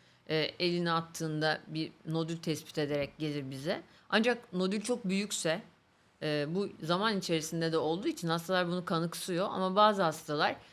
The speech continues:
bası semptomları hissedebilir. Ses kısıklığı olabilir, işte öksürük yapabilir. E, bunları fark edip gelebilirler ama çoğunlukla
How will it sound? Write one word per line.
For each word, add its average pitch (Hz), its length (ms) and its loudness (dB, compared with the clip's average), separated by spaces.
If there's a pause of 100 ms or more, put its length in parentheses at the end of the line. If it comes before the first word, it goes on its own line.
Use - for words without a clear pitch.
(160)
bası 220 240 2
semptomları 196 600 0
hissedebilir. 170 680 0
Ses 175 260 -2
kısıklığı 175 400 -6
olabilir, 170 540 0
işte - 200 -10
öksürük 160 460 -6
yapabilir. 151 720 -2 (460)
E, 156 300 0
bunları 202 300 0
fark 214 280 2
edip 143 220 -6
gelebilirler 151 580 0
ama 165 200 -2
çoğunlukla 226 720 -2